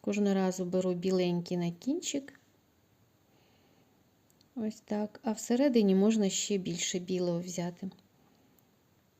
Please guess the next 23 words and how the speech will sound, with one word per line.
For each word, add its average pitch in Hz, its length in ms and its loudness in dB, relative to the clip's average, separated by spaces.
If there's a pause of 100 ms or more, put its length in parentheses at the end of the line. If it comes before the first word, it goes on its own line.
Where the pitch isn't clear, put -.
(500)
Ось 185 420 -4
такий - 340 -10
середній - 460 -10
мазочок. 185 520 -10 (760)
Другу 330 280 0
пелюсточку 233 760 0
намалюємо. 196 680 2 (220)
Повертайте, 233 560 2
як 196 220 0
вам 185 200 0
зручно, 180 680 -2 (1900)
щоб - 280 -8
не 208 160 4
влізти 202 380 0
в - 160 -20
фарби. 262 540 4 (880)
Було 196 320 2
зручно 190 540 0
малювати, 185 880 0
обережно, 220 880 2
так 190 240 -6
не 220 180 4
поспішайте, 208 1400 -2